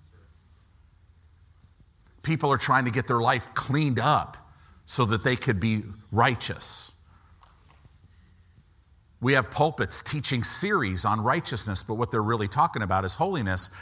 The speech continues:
and it messes everybody up because they're like, "Ah, I just keep messing up." Right? But we're gonna get this right.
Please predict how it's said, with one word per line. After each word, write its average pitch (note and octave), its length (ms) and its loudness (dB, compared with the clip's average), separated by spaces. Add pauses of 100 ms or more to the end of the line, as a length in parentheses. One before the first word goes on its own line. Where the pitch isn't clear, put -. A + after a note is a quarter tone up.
(180)
and G#2 120 -2
it G2 80 -6
messes C3 480 2
everybody B2+ 440 2
up F3+ 140 2
because A#2 260 -2
they're A2 120 -2
like, G#2 200 -4
"Ah, G2 400 -2 (360)
I C3+ 100 2
just C#3 220 0
keep C3+ 180 -2
messing C#3 380 0
up." C3 320 0 (2000)
Right? G#2 300 4 (340)
But A2 100 2
we're E3+ 140 10
gonna E3+ 140 4
get C#3+ 220 2
this C#3+ 200 0
right. G#2 340 2